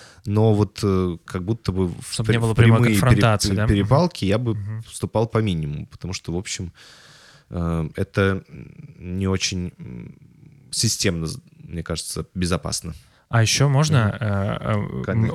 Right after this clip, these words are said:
Speaker 2: очень интересно описывает то, что говорит психолог.
Speaker 1: Так.
Speaker 2: Может быть, правда какие-то черты от свекрови?
Speaker 1: Слушай, я не понял этой мысли.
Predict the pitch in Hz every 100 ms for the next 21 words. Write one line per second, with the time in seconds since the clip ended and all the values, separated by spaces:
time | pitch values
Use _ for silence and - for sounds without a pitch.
0 | 120 - 117 113 117 123 123 120 113 113
1 | 113 120 123 - _ _ - _ - -
2 | - - 110 110 - - 101 156 123 -
3 | _ _ 101 101 _ 107 101 101 - 110
4 | 165 147 104 - - _ 160 - 107 104
5 | 107 - 110 - 104 98 117 - 110 -
6 | 104 101 110 - _ _ _ _ - 139
7 | - 135 175 165 160 123 107 135 139 196
8 | 135 127